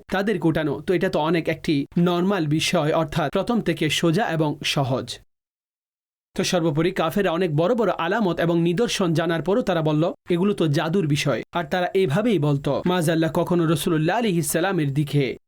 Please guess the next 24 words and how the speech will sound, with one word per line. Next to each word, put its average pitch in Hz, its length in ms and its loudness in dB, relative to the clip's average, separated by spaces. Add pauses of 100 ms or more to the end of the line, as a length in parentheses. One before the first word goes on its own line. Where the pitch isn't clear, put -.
(260)
কখনো 190 280 2
তিনি 202 200 0
যে 175 100 0
বর্ণনা 185 360 0
করতেন, 165 340 -2
কালাম 190 300 0
তাদেরকে 165 340 0
শোনাতেন, 156 500 0
সেগুলোকে 175 520 0
জাদু 175 320 0
বলে 160 220 2
দিত 147 200 2
অন্য 208 420 2
কোনো 202 240 0
পদ্ধতিতে। 147 540 0 (400)
যখন 170 200 2
হুজুর 175 260 2
আলাইহিস 160 300 0
সালাম 151 180 0
তাদেরকে 147 500 0 (140)
উদাহরণের 185 640 2
সাথে 175 380 -2
তাদেরকে 165 360 0
বোঝাতেন, 151 500 2